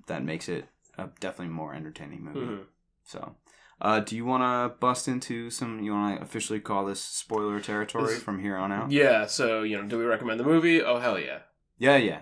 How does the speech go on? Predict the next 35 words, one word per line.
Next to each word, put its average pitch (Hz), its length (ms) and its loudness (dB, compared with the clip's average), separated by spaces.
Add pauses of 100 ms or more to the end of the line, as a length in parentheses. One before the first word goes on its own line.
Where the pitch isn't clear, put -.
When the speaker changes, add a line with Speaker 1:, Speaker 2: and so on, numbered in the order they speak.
Speaker 2:
Oh, 127 80 0
Speaker 1:
It's 117 120 4
Speaker 2:
yeah, - 40 2
Speaker 1:
definitely 151 240 8
Speaker 2:
tot-, 131 60 6
Speaker 1:
worth 120 80 2
Speaker 2:
yeah, 143 80 6
Speaker 1:
seeing. 139 100 8
Speaker 2:
totally 135 220 6
see 117 120 -4
this 98 120 -2
Speaker 1:
I 131 40 6
mean, 156 140 10
the 156 60 6
Speaker 2:
movie. 147 80 6
Speaker 1:
whole 180 120 6
cast 123 300 2
is 104 80 -8
great. 95 320 -4 (320)
Uh, 95 220 0
Speaker 2:
Yep. 90 80 6
Speaker 1:
Margot 139 200 8
Robbie 101 720 4
kills 98 300 -4
it 87 180 -6 (140)
in 92 140 -4
the 90 60 -4
lead. 87 140 -4
Speaker 2:
She's 151 920 2 (280)
incredible. 80 600 -8 (440)
Speaker 1:
She's 117 280 0
excellent. 117 560 -2
Speaker 2:
Yeah. 120 220 -2
Speaker 1:
She 117 60 0
is, - 480 -8